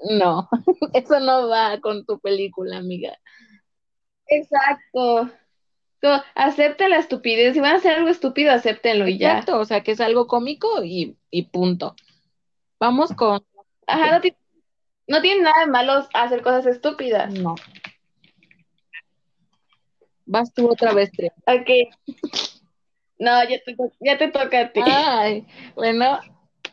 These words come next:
Speaker 1: mi primer gusto culposo, tengo que admitirlo, o sea, sé que en el primer podcast, si es que lo escucharon, hablé mierda sobre Adam Sandler, <laughs> lo cual no me retracto,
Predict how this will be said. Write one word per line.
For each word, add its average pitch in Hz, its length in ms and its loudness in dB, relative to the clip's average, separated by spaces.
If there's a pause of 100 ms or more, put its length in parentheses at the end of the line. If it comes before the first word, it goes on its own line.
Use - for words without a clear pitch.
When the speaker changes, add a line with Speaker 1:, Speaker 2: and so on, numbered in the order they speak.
(420)
Speaker 1:
mi 277 160 2
primer 285 400 0
gusto 349 320 0
culposo, 208 800 -2
tengo 269 260 4
que 277 80 -2
admitirlo, 233 540 -2
o 277 40 -2
sea, 277 140 0
sé 294 180 -4
que - 280 -2 (180)
en 220 160 0
el 208 240 2
primer 202 560 -2 (440)
podcast, 214 640 -2 (200)
si - 100 -4
es 214 140 0
que 233 100 -2
lo 240 80 0
escucharon, 208 640 -6 (540)
hablé 247 320 2
mierda 262 400 2
sobre 190 380 2
Adam 190 240 0
Sandler, 214 420 0 (240)
<laughs> - 380 -8 (1160)
lo 247 180 0
cual 269 340 0
no 277 100 4
me 302 120 4
retracto, 208 720 0